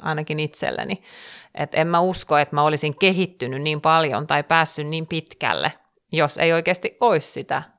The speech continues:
niin kuin verkostoa siellä somessa. Et vaikka se on oikeasti siellä puhelimen toisessa päässä vaan, mutta, mutta onhan se niin kuin kultaa kalliimpaa. Et esimerkiksi mekin käytiin Kouvostoliitossa katsomassa, ää, tota, Rivaria, ja, ja Sami tuli paikalle kertomaan, missä on hyvät lounaat, ja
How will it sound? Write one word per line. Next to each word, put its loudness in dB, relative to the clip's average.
niin -12
kuin -10
verkostoa -2
siellä -6
somessa. -4
Et -4
vaikka 0
se 0
on 2
oikeasti -2
siellä 0
puhelimen -2
toisessa -4
päässä -4
vaan, -2
mutta, -6
mutta 0
onhan 4
se -4
niin -4
kuin -10
kultaa 0
kalliimpaa. -2
Et 0
esimerkiksi 0
mekin 2
käytiin 2
Kouvostoliitossa 0
katsomassa, -2
ää, 0
tota, 0
Rivaria, 4
ja, 0
ja 4
Sami 0
tuli -6
paikalle 0
kertomaan, -2
missä 0
on 4
hyvät 2
lounaat, 2
ja 2